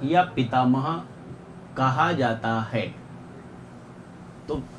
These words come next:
विक्रम साराभाई के नाम पर ही जो वर्तमान में अंतरिक्ष विज्ञान केंद्र है,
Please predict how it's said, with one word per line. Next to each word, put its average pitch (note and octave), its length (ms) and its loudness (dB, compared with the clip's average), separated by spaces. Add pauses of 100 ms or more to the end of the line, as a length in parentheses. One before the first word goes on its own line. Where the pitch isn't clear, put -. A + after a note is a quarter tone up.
(140)
विक्रम F3+ 440 8
साराभाई D#3 640 6
के F#3 220 4
नाम C3+ 320 4
पर B2+ 200 6
ही B2+ 400 2
जो E3+ 320 8
वर्तमान D#3+ 640 6
में F3 120 4
अंतरिक्ष D3+ 460 0
विज्ञान C#3 480 4
केंद्र D#3 320 0
है, C3+ 240 0